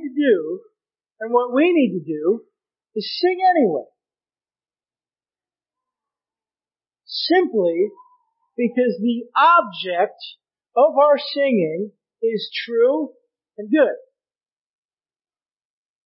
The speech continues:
And worthy, worthy of our singing, isn't it? One final nuance, and then I'll move on to the next application. The phrase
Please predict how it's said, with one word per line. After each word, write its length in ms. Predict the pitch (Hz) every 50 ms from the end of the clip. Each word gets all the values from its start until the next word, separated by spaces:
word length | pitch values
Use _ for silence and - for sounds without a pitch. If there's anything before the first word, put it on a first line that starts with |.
| _ _ _ _ _ _ _ _ _ _ _ _ _ _ _ _ _ _
And 100 | 170 165 165
worthy, 540 | 175 214 247 277 269 240 202 - - - - - _ _ _ _ _ _ _ _ _ _ _ _ _ _ _ _ _ _ _ _ _
worthy 400 | 180 208 220 220 202 - 170 160
of 120 | 156 147
our 160 | 151 156 156 147
singing, 360 | - - 165 147 139 131 120 _ _ _ _ _ _ _ _ _ _ _ _ _ -
isn't 220 | 170 156 - 120
it? 60 | 113 107 _ _ _ _ _ _ _ _ _ _ _ _ _ _ _ _ _ _ _ _ _ _ _ _ _ _ _ _ _ _ _ _ _ _ _ _ _ _ _ _ _ -
One 220 | 175 202 208 196 196
final 300 | - 196 202 202 196 185
nuance, 480 | 170 175 180 175 165 147 139 143 147 _ -
and 120 | 156 156
then 80 | 156 151
I'll 120 | 151 151
move 200 | 151 156 156 151
on 140 | 156 156 151
to 80 | 151 147
the 80 | 143 139
next 240 | 143 147 147 -
application. 680 | - 143 135 131 _ 127 _ _ 131 127 120 _ _ 135 131 _ _ _ _ _ _ _ _ _ _ _ _ _ _ _ _ _ _ _ _ _ _
The 140 | 180 165 -
phrase 320 | - 262 311 311 262 208